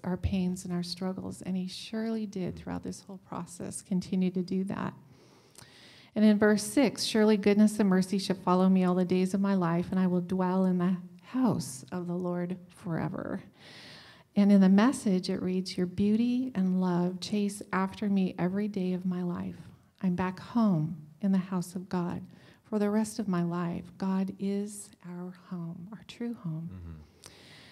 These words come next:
Speaker 1: Moses wrote in Psalms ninety-one, "Lord, through all the generations, you have been our home." So, um,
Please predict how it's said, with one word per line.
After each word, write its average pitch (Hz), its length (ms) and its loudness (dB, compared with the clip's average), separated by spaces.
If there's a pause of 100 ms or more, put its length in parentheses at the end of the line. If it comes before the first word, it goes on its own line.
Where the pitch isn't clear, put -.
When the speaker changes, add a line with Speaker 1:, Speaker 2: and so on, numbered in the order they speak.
(160)
Speaker 1:
Moses 220 440 6
wrote 196 240 6
in 196 120 4
Psalms 196 560 4
ninety-one, 185 720 2
"Lord, 180 360 0
through 190 340 -4
all 220 300 0
the 214 120 2
generations, 165 920 -4 (140)
you 185 580 0
have 180 180 -4
been 175 440 -2
our 175 240 -4
home." 175 500 -6 (1080)
So, 196 520 0
um, 190 540 0